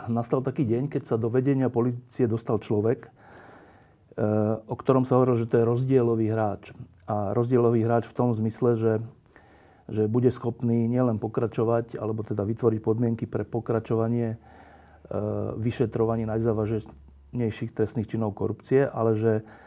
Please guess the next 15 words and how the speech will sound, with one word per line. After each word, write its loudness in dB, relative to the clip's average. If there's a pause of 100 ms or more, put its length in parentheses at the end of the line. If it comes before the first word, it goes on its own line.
(320)
dokonca 2
bude 2
schopný 0
aj 0
ukončiť -2
vojnu 2
v -4
polícii, -2 (1800)
tú, 2
ktorú -2
sme -2
po-, -6
vtedy -2
denne 0
videli 0